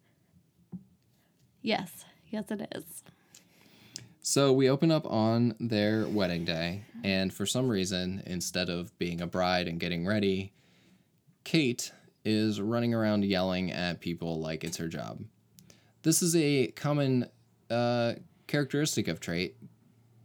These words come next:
Speaker 2: Char-
Speaker 1: Characteristic of trait?
Speaker 2: Of trait of Kate.
Speaker 1: <laughs>
Speaker 2: A characteristic slash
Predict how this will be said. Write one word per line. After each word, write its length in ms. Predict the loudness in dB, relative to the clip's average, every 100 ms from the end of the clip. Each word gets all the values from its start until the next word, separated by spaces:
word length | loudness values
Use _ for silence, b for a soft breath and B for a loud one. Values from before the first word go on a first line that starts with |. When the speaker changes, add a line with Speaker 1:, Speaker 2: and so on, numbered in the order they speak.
| _ -18 -12
Speaker 2:
Char- 160 | 0 2
Speaker 1:
Characteristic 600 | 2 0 -2 -4 -8 -10
of 100 | -10
trait? 280 | -10 -12 -6 -2
Speaker 2:
Of 160 | -2
trait 360 | 0 0 0 0 -2
of 200 | -2 -2
Kate. 480 | -2 2 4 2 0
Speaker 1:
<laughs> 1080 | -2 -2 -8 -12 -14 -14 -20 -20 -20 _ -2
Speaker 2:
A 180 | 0 0 _
characteristic 880 | -4 -2 -2 0 0 0 -2 -4 -6 -8
slash 580 | -6 -4 -4 -6 -8